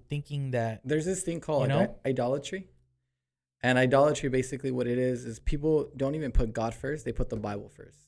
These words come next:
Speaker 1: Mm.
Speaker 2: So people, instead of, like, you know, a lot of people won't, like, when I read the Bible, I read it twice now. So, like, the first time I read
Speaker 1: God
Speaker 2: it
Speaker 1: damn.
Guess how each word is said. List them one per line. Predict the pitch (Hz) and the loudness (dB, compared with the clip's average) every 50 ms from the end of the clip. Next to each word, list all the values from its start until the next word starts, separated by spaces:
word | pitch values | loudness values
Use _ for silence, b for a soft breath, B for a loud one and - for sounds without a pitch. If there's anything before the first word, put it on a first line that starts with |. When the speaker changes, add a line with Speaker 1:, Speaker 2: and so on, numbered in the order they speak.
| _ _ - 131 | _ _ -10 -6
Speaker 1:
Mm. | 127 131 131 131 131 131 131 131 127 127 123 120 120 113 113 113 113 113 - _ _ _ _ _ - | -4 -2 -2 -2 0 0 0 0 0 -2 -2 -4 -6 -6 -8 -8 -10 -12 -16 _ _ _ _ _ -2
Speaker 2:
So | - 156 147 143 143 | 0 2 2 2 2
people, | - 160 165 147 170 180 | 2 0 2 2 0 -2
instead | 170 - - 151 147 | -2 0 0 0 2
of, | 147 147 135 127 - - | 2 2 0 -2 -4 -4
like, | 123 120 117 - - | -4 -4 -4 -4 -4
you | - 139 | -2 0
know, | 135 131 127 127 123 - | 2 2 2 0 -2 -2
a | 131 | 2
lot | 131 143 160 175 | 4 4 6 4
of | 165 | 2
people | - 160 139 135 127 | 0 -2 -4 -2 -4
won't, | 127 127 131 - - | -4 -4 -6 -6 -4
like, | 135 127 117 | -4 -2 0
when | 135 127 | 2 2
I | 123 | 2
read | 127 131 135 131 | 4 4 2 2
the | - | 0
Bible, | 120 117 117 117 117 | 0 0 2 2 2
I | 117 117 | 2 2
read | 120 123 117 | 2 2 0
it | 113 - | -2 -2
twice | - - 117 110 107 - - | -2 -2 -2 -2 -2 -6 -8
now. | 107 101 101 113 - _ _ | -10 -10 -10 -12 -16 _ _
So, | 120 113 113 113 - - - | -8 -8 -8 -8 -12 -10 -8
like, | 110 113 | -4 -4
the | 123 127 | -2 0
first | - 143 139 135 | 0 2 0 0
time | - 151 139 | 0 -2 -2
I | 135 | 0
read | 127 | 4
Speaker 1:
God | 127 147 143 131 127 | 4 6 4 4 2
Speaker 2:
it | - | 0
Speaker 1:
damn. | - 131 180 196 165 131 | 0 2 2 2 2 2